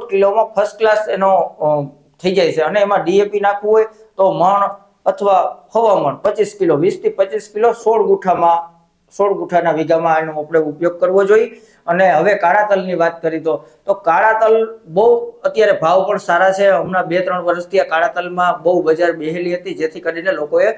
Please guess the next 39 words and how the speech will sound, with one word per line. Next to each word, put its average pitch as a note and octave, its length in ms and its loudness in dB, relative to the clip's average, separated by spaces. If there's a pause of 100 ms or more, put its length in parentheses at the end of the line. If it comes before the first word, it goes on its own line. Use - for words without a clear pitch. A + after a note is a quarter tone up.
(240)
ઉત્પાદન F#3 440 0
ઘટાડી D3 440 0
નાખ્યું G#3 300 -2
છે A3 140 2
અને G3+ 200 2
કાળા F3+ 280 0
તલમાં F#3+ 340 -2
સુકારો F#3+ 480 0
આવે, C#3+ 220 0 (340)
કારિયો G3+ 360 2
આવે, F#3 180 4
એટલે G#3 140 0
કે G#3+ 100 0
છોડવા G#3 400 0
સુકાય, G3+ 480 0
ફૂગ G3+ 220 4
આવે D#3+ 260 2
છે. - 360 -12 (100)
તો A3+ 260 0
ફૂગનું A3+ 400 0
નિયંત્રણ G#3+ 440 -2
પણ G#3+ 180 -2
આપણે G3 240 0
વીડિયો F3+ 320 0
બનાવશું, G#3 500 0 (180)
એ F#3+ 80 0
ચિંતા F#3+ 320 -2
ન F#3 180 2
કરતા G3+ 320 0
કે G#3+ 160 2
ફૂગ F#3 520 -6
એને F#3 160 -2
કેમ F3+ 300 -2
રોકવો, F#3 260 -4
હું E3+ 180 -4
તમને F3 220 -8
એનું E3+ 300 -6
પણ F3+ 120 -2
આગળ E3+ 340 0